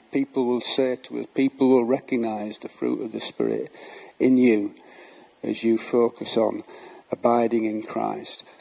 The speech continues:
As I was thinking about this, I was reminded of a, um, um, a hymn, an old hymn, which, uh, looking round the room, probably nobody will have heard of, but it's called Constantly Abiding. Anybody heard of it?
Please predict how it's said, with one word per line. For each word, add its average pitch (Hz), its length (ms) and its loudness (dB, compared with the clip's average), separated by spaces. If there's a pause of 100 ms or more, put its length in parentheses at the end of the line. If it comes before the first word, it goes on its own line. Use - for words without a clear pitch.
As 160 120 2
I 175 60 8
was 175 120 4
thinking 175 360 2
about 123 320 -2
this, 113 240 -10
I 127 60 0
was 139 180 0
reminded 143 580 4
of 135 200 2
a, 131 400 2
um, 127 420 -2 (1500)
um, 52 520 -4 (360)
a 113 100 2
hymn, 160 500 2 (240)
an 117 160 -4
old 120 340 2
hymn, 127 420 2
which, 117 360 -6
uh, 123 160 -4
looking 151 360 2
round 147 240 6
the 127 80 4
room, 113 440 2 (340)
probably 135 520 2
nobody 120 840 4 (220)
will 117 340 0 (140)
have 107 160 -2
heard 120 400 2
of, 101 220 -8
but 120 140 2
it's 110 300 0
called 135 640 4
Constantly 147 720 4
Abiding. 143 720 2
Anybody 127 380 2
heard 135 220 6
of 135 80 0
it? 151 160 4